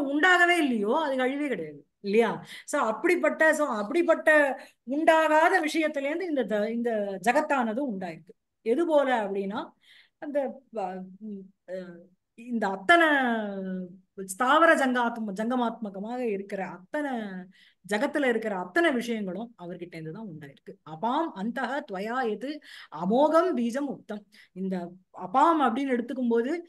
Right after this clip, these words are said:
ஏன் ஜலம் அப்படின்னா ஜலம்தான் ஆத்யா சிருஷ்டி. சரியா? அதுக்குள்ள அந்தக, அதுக்குள்ள அந்தக துவயா எது அமோகம் பீஜம். அமோகம்ங்கிறது, அ, நல்ல சபலமா இருக்கக்கூடிய ஒரு பீஜம், ஒரு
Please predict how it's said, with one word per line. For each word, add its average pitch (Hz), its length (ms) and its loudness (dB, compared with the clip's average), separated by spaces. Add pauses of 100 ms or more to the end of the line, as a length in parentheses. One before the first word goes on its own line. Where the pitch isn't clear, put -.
(260)
ஏன் 302 220 4
ஜலம் 247 340 2
அப்படின்னா 202 480 -4
ஜலம்தான் 226 600 0
ஆத்யா 196 380 -2
சிருஷ்டி. 190 360 -10 (460)
சரியா? 226 240 0 (460)
அதுக்குள்ள 285 600 0 (200)
அந்தக, 247 440 -2
அதுக்குள்ள 220 760 -4 (120)
அந்தக 247 420 0 (120)
துவயா 220 360 0 (160)
எது 233 260 -2 (180)
அமோகம் 262 600 -2
பீஜம். 190 320 -10
அமோகம்ங்கிறது, 254 720 -10 (480)
அ, 294 80 -8 (200)
நல்ல 269 280 -2
சபலமா 330 540 4
இருக்கக்கூடிய 262 640 0 (100)
ஒரு 226 260 0
பீஜம், 233 360 -2 (360)
ஒரு 226 300 -4